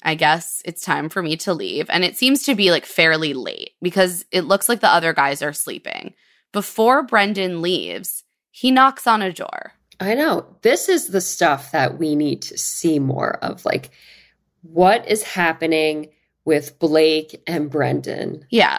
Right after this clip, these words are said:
Speaker 1: So some news, uh, came out recently. Apparently, Brendan and Blake knew each other from home, played on the same hockey team, and Blake literally, like, referred Brendan to the show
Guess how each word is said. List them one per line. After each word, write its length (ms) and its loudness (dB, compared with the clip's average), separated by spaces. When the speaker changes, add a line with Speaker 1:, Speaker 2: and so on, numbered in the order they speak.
Speaker 1:
So 360 2
some 280 0
news, 680 2
uh, 280 4
came 260 -2
out 340 -2
recently. 800 -2
Apparently, 640 2
Brendan 580 2
and 300 0
Blake 500 -2
knew 440 0
each 220 0
other 280 4
from 220 -2
home, 500 0
played 280 2
on 160 4
the 80 -2
same 280 0
hockey 520 0
team, 500 -2
and 340 0
Blake 400 0
literally, 460 2
like, 260 -2
referred 760 2
Brendan 540 2
to 100 -12
the 100 -4
show 600 0